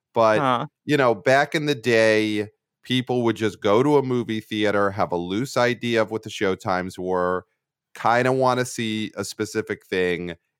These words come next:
Speaker 1: and there'd be a chance they'd get there, movie be sold out, they'd go see something else. And that's obviously a movie like sixty-five in the past could have benefited from that,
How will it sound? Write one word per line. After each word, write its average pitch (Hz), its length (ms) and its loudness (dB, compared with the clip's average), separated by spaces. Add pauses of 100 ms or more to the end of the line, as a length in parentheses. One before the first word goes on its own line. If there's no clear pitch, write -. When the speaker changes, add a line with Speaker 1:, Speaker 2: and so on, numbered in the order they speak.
(160)
Speaker 1:
and 107 140 0
there'd 104 180 2
be 98 140 -4
a 95 40 -4
chance 107 340 -2
they'd 95 160 -2
get 98 240 -2
there, 101 220 2
movie 92 320 -4
be 92 140 -6
sold 90 300 -2
out, 82 220 0
they'd 82 180 -6
go 82 160 -4
see 82 200 -12
something 78 300 -6
else. - 280 -10
And 87 100 -4
that's 107 220 2
obviously 98 600 -2
a 101 80 -2
movie 104 300 -2
like 90 200 -2
sixty-five 85 1000 0 (560)
in 107 140 0
the - 100 -2
past 113 580 0
could 107 120 -2
have 85 140 -4
benefited 92 720 -2
from 82 280 -4
that, 80 420 -2